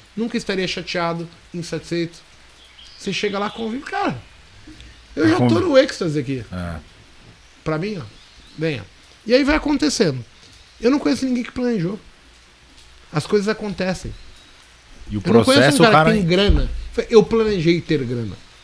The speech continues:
Speaker 1: Não conheço. Ele tomou a escolha, que ele não sabia se ia dar certo. Funcionou. Ele faz. E acontece. Mas ele não planejou ter grana, ele planejou outra coisa.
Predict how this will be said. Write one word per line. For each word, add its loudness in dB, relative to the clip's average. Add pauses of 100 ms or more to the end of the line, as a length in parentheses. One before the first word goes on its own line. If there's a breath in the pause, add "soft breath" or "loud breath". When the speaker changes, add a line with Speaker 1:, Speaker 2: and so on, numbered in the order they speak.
(560)
Speaker 1:
Não -4
conheço. -4 (760)
Ele 2
tomou 2
a 6
escolha, 0
que -2
ele -2
não 0
sabia 2
se -2
ia 0
dar 0
certo. -6 (360)
Funcionou. -6 (1200)
Ele -2
faz. -6 (1300)
E -2
acontece. -4 (800)
Mas -4
ele 0
não -2
planejou -4
ter -2
grana, -6
ele -8
planejou -4
outra -8
coisa. -6